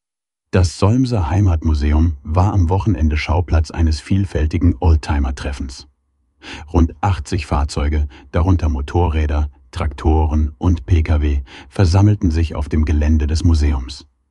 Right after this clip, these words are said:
Die Veranstaltung, die von Jörg Biemer und Michael Perko organisiert wurde, zog eine Vielzahl von Besuchern an,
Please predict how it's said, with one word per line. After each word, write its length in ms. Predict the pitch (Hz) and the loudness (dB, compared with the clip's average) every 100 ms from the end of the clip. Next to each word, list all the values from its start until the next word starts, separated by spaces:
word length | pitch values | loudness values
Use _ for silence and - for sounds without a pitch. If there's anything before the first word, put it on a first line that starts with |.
| _ _ - - - | _ _ -20 -20 -2
Die 100 | 85 | 0
Veranstaltung, 800 | 87 - 104 - 78 73 76 71 | 2 2 0 2 0 0 0 0
die 120 | 69 | 0
von 220 | 71 76 71 | -2 0 2
Jörg 300 | 76 78 - | 2 2 2
Biemer 400 | 87 95 85 85 | 4 4 4 0
und 200 | 78 76 | -4 -2
Michael 380 | 80 85 73 73 | 0 0 -2 -4
Perko 360 | 62 80 87 - | -2 0 0 -2
organisiert 680 | 82 78 73 73 73 71 | -2 -2 0 0 -2 -2
wurde, 340 | 78 73 78 73 - - - | -2 0 0 -2 -8 -20 -20
zog 280 | - 110 107 | -4 -2 0
eine 180 | - 80 | 0 -2
Vielzahl 640 | 71 - 90 87 - 73 | -2 -2 -2 -2 -4 -4
von 180 | 71 78 | -2 0
Besuchern 480 | 76 73 87 82 76 | 0 2 0 0 -4
an, 300 | 76 73 71 | -2 -2 -2